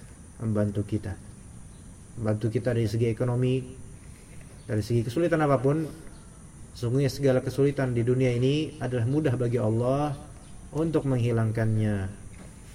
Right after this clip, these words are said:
Sebagaimana mudah bagi Allah untuk menghancurkan bumi dan alam semesta, maka lebih mudah bagi Allah menghilangkan kesulitan dan kesedihan kita.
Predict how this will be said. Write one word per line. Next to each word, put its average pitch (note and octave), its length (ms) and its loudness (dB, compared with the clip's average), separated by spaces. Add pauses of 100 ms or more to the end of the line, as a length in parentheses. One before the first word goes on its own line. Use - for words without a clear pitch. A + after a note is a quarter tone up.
(360)
Sebagaimana C3+ 540 4
mudah E3+ 320 8
bagi C#3 180 8
Allah C3+ 400 6
untuk C#3 300 0
menghancurkan C3 720 2
bumi D#3 300 4
dan B2 160 2
alam B2 160 -2
semesta, C3 400 -2
maka E3 320 -2
lebih F3+ 320 2
mudah G3+ 240 4
bagi D#3+ 260 4
Allah E3+ 300 2
menghilangkan D#3 680 0
kesulitan C3 560 0
dan - 60 -4
kesedihan A2 320 -2
kita. - 240 -10